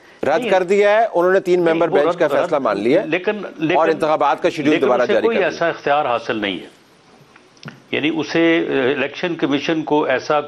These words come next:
Speaker 2: कोई इख्तियार हासिल नहीं था। अगर उसने रद्द किया है तो ये इख्तियार उसने बिला इख्तियार ये किया है।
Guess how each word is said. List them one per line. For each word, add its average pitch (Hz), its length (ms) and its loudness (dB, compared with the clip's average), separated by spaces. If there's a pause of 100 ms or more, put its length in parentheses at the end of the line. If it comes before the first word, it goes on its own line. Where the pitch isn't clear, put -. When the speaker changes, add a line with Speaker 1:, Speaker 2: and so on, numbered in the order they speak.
Speaker 2:
कोई 175 260 0
इख्तियार 120 420 0
हासिल 101 340 -4
नहीं 95 240 -2
था। - 220 -10 (720)
अगर 123 220 0
उसने 139 380 -2
रद्द 123 260 -2
किया 139 320 -2
है 135 200 0
तो 139 180 -6
ये 123 260 0
इख्तियार 120 560 -2 (600)
उसने 123 340 -4
बिला 110 380 0
इख्तियार 120 480 0
ये 104 180 -4
किया 82 300 -6
है। - 100 -10